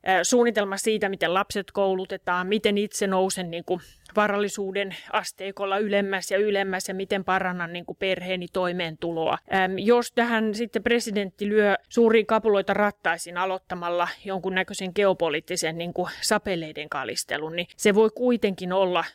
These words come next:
aikamoinen, niin kuin, riskihanke sosiaalisen vakauden ja yhteiskunnallisen vakauden näkökulmasta Kiinassa.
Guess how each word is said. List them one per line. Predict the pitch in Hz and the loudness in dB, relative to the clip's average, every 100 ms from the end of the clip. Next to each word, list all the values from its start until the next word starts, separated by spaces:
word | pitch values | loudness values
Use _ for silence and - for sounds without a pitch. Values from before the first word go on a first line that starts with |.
| _ | _
aikamoinen, | - 214 226 202 190 190 175 175 160 | -2 0 0 -2 -2 -2 -4 -6 -8
niin | 160 | -8
kuin, | 170 - - | -8 -8 -2
riskihanke | 208 202 - 202 185 185 175 180 170 | 2 2 0 -4 -2 -2 -2 -4 0
sosiaalisen | 196 180 185 170 175 185 170 - | 0 0 2 2 0 -4 -6 -4
vakauden | 190 170 185 175 165 170 | -4 0 2 2 0 -4
ja | 175 | -4
yhteiskunnallisen | - 180 - 175 180 170 | -2 -6 -6 -6 -4 -2
vakauden | 175 180 170 165 | 0 0 -4 -4
näkökulmasta | 160 170 170 165 160 170 - 165 | -6 -6 -4 -4 -2 -4 -8 -8
Kiinassa. | 156 139 117 - - | -6 -2 -2 -4 -4